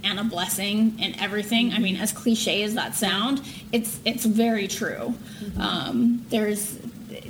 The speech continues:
Speaker 1: you know, sometimes those lessons are a blessing, so you
Speaker 2: Mm-hmm.
Speaker 1: get, you get both. So I, I would say that that was probably the biggest moment of struggle. But, you know, lately, n-,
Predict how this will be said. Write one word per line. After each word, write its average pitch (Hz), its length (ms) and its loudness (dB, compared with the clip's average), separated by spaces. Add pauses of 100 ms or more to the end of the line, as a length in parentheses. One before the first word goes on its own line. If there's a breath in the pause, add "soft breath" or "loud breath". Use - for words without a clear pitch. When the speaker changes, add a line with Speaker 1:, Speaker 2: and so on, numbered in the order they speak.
Speaker 1:
you 240 140 8
know, 240 100 6
sometimes 240 400 6
those 214 180 4
lessons 214 540 2 (100)
are 233 200 2
a - 20 2
blessing, 175 420 -4
so 226 120 0
you 226 160 6
Speaker 2:
Mm-hmm. 220 80 2
Speaker 1:
get, 226 360 0 (360)
you 220 160 4
get 214 240 -2
both. 170 500 -4
So 262 220 2
I, 247 260 2
I 254 80 4
would 262 180 0
say 277 140 0
that 240 220 0
that 214 240 2
was 233 120 4
probably 214 580 2
the - 480 -2
biggest 208 500 2
moment 208 300 4
of - 100 -4
struggle. - 560 -4
But, 214 200 2 (220)
you 240 220 6
know, 285 140 2
lately, 269 800 0 (180)
n-, 208 260 -6